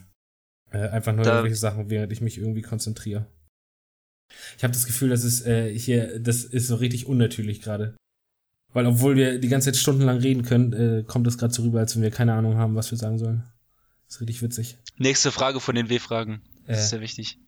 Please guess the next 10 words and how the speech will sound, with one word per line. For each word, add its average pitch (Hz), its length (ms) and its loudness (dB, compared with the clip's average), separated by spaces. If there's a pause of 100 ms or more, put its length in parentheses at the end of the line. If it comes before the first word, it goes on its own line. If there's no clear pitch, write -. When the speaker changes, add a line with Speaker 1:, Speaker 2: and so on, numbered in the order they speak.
(240)
Speaker 1:
wer, 123 340 0 (400)
<laughs> 190 380 -4
wer 131 320 0
ruft 135 320 0
an? 127 380 0 (140)
<laughs> - 0 -
Speaker 2:
<laughs> 196 1040 -2
Wer 165 200 4
ruft 135 240 -4
an? 139 240 0